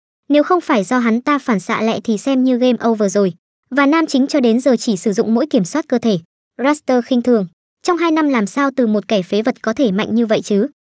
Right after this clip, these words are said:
Nhưng điều này đã khiến nam chính càng tức hơn. Mày thử chết đi sống lại như tao xem rồi hiểu. Nhớ lại những khoảnh khắc ấy nam chính dùng mình. Browston cho biết nam chính đã chết rất nhiều. Nhưng khi nam chính vừa chết thì ông ta vẫn có thể hồi sinh nam chính bằng phép heal.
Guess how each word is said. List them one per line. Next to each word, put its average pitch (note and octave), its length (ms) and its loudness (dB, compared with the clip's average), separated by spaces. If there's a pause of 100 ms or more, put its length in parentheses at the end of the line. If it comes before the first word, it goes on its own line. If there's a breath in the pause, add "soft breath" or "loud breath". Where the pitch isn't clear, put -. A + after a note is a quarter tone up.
(220)
Nhưng E4 180 4
điều C#4 120 4
này A#3 220 2
đã G#3+ 120 -2
khiến B3+ 260 0
nam D4 160 0
chính C4 240 0
càng A3+ 200 0
tức - 160 -6
hơn. C4+ 200 0 (400)
Mày C#4+ 140 2
thử C#4 180 0
chết F#4 220 -2
đi C4 160 2
sống A#3 240 0
lại D4+ 200 -2
như B3 140 2
tao B3+ 240 -2
xem A#3 240 -2
rồi G#3 160 0
hiểu. G3 200 2 (380)
Nhớ C#4+ 160 2
lại E4 180 2
những B3+ 140 0
khoảnh A#3 160 0
khắc D#4+ 220 -4
ấy A3 160 2
nam C#4 240 0
chính A#3 200 0
dùng A#3 200 2
mình. G#3 160 2 (460)
Browston C#4 560 2
cho B3+ 120 -2
biết E4 180 0
nam C#4 220 0
chính A#3+ 240 0
đã B3+ 120 -2
chết F4 200 -2
rất F#4+ 140 -2
nhiều. A#3 220 4 (360)
Nhưng F4 160 4
khi F#4 140 4
nam E4+ 200 0
chính C#4 200 0
vừa D4 140 4
chết F4 220 -2
thì B3+ 120 0
ông B3 160 0
ta B3+ 180 0
vẫn B3+ 180 -2
có A#3+ 120 -2
thể A#3+ 160 2
hồi G3+ 160 0
sinh B3+ 200 0
nam B3+ 180 2
chính A#3 220 0
bằng A#3+ 160 0
phép D#4+ 220 -4
heal. C4+ 140 2